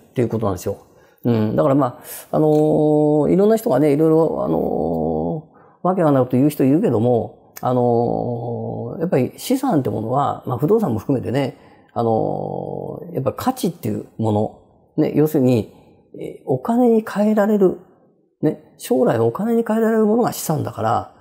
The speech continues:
ね、逆に言うと、プレミアムで、今これが値段いくらだかってお金突っ込みました。だけど、その価格が半分以下になっちゃったら、損でしょ？っていうことなんだよね。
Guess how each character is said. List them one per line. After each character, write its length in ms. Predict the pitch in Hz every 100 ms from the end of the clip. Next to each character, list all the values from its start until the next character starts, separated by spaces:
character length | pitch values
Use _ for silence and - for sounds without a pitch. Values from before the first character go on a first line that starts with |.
| - _ 147
ね、 200 | 151 - _ 139
逆 220 | 156 190
に 60 |
言 100 | 208
う 20 | 202
と、 380 | 208 120 - - _ _
プ 100 | 151
レ 160 | 190
ミ 160 | 214 208
ア 80 | 202
ム 140 | 196
で、 360 | 208 220 123 123
今 200 | 175 185
こ 120 | 147 156
れ 80 |
が 100 | 175
値 140 | 170 170
段 200 | 185 185
い 120 | 196
く 80 | 180
ら 60 |
だ 80 | 151
か 100 | 127
っ 40 | 123
て 80 | 123
お 80 |
金 200 | 131 175
突 160 | 170 -
っ 40 | -
込 100 | 180
み 60 |
ま 100 | 180
し 60 | 175
た。 240 | - 117
だ 120 | 131 175
け 60 |
ど、 220 | 165 143 - -
そ 120 | 160
の 80 | 180
価 120 | 202
格 140 | 208
が 60 | 190
半 220 | - 170
分 100 | 202
以 20 |
下 100 | 214
に 40 | 185
な 60 |
っ 40 | 120
ち 60 |
ゃ 40 | 120
っ 20 |
た 100 | 120
ら、 300 | 123 107 - - - _
損 220 | - 226
で 120 | 220
し 60 | -
ょ？ 260 | 104 - - _ _ _
っ 20 |
て 320 | 143 135 123
い 140 | 139 139
う 100 | 196
こ 100 | 208
と 120 | 170
な 60 |
ん 60 | 104
だ 60 | 101
よ 80 |
ね。 260 | 95 127